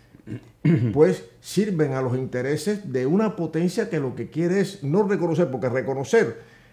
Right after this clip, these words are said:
un logro como este en un país bloqueado, eso,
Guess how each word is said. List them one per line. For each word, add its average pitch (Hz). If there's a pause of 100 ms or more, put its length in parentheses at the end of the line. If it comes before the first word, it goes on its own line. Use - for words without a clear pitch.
(180)
un 180
logro 170
como 139
este 156 (320)
en 143
un 196
país 151
bloqueado, 131 (1080)
eso, 175